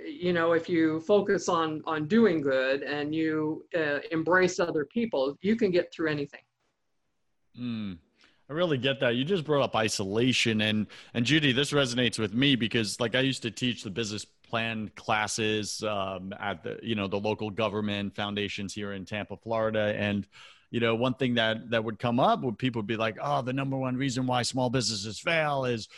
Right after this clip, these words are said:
Speaker 2: lack of funding." And I'm like, "That's such a lie. That's very small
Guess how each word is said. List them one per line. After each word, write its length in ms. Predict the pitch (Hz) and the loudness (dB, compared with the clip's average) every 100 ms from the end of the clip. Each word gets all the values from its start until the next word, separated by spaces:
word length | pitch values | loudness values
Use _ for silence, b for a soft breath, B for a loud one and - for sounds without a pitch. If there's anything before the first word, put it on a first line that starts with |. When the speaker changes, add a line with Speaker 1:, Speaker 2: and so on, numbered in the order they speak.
| B | B
Speaker 2:
lack 220 | 127 120 | -4 -2
of 100 | 131 | -6
funding." 560 | - 147 147 117 95 - _ _ - | -2 0 0 -2 -4 -10 _ _ -4
And 80 | 147 | -2
I'm 80 | 185 | 2
like, 180 | 175 | 0
"That's 260 | - 170 - | 2 0 0
such 320 | - 160 160 | 0 0 0
a 60 | 175 | -4
lie. 560 | 120 95 113 147 101 | -2 -2 0 0 0
That's 300 | 90 110 - | 0 -4 -6
very 240 | - 143 151 | -2 0 2
small 400 | - - 131 | 0 2 2